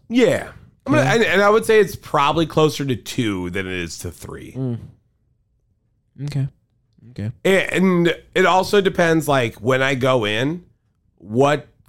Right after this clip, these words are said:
Speaker 1: condition is the towel in?
Speaker 2: Oh.
Speaker 1: Because, y-, don't forget, I have a second person in the house.
Speaker 2: Yeah.
Speaker 1: Thir-, three people if you wanna count my child.
Speaker 2: Yep.
Speaker 1: You know, when she's here.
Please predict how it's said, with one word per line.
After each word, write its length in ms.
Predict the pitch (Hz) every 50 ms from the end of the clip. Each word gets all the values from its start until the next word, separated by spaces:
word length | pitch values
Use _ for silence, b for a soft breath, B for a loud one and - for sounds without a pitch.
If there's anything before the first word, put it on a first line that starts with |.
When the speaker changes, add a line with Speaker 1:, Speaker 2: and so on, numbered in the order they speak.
| -
Speaker 1:
condition 540 | - - 147 139 131 135 127 - - 135 127
is 140 | 120 107 87
the 100 | - 107
towel 540 | - - - - 98 98 92 82 80 80 76
in? 220 | 71 69 - - _ _ _ _ -
Speaker 2:
Oh. 380 | 131 127 127 143 143 120 - - - - -
Speaker 1:
Because, 440 | 139 131 180 165 151 143 123 - - - _ -
y-, 180 | - 143 143 127
don't 180 | 120 135 151 135
forget, 180 | 160 160 131
I 140 | 98 107 127
have 160 | 139 143 139
a 280 | 139 139 135 135 127 123
second 260 | - - 139 131 123
person 300 | - 156 147 - - 110
in 40 | 95
the 100 | 87 76
house. 400 | 76 80 73 _ - - - - _ _ _ _ _ _ _ _ _ _ _
Speaker 2:
Yeah. 240 | - 127 135 135 120
Speaker 1:
Thir-, 280 | 120 - - 208 202 -
three 300 | - - 208 233 233 196
people 300 | 156 180 160 123 135 131
if 80 | 117
you 60 | 117 131
wanna 160 | 123 117 117
count 200 | - 120 113 -
my 100 | 98 92
child. 480 | - - 117 104 78 76 71 - - -
Speaker 2:
Yep. 200 | - 131 139 - -
Speaker 1:
You 60 | 113
know, 60 | 113
when 120 | 113 107 92
she's 240 | - - 85 - -
here. 300 | 98 87 76 - -